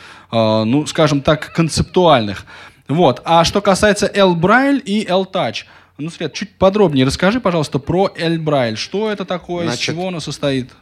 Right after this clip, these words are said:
Speaker 2: это, э, фактически персональный компьютер на платформе Windows восемь один,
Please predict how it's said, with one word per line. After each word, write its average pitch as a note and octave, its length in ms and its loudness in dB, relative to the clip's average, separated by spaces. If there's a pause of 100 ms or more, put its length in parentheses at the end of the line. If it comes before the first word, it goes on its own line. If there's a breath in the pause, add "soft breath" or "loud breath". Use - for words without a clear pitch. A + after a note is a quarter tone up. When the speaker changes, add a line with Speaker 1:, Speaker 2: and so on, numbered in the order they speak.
Speaker 2:
это, C3 560 2 (1080)
э, F2+ 320 -6
фактически - 1040 -12 (360)
персональный G#2 720 -6
компьютер F#2+ 920 -10
на F#2+ 340 -8
платформе F#2+ 840 -8 (460)
Windows F#2+ 560 -10
восемь G2 460 -10
один, F#2 520 -12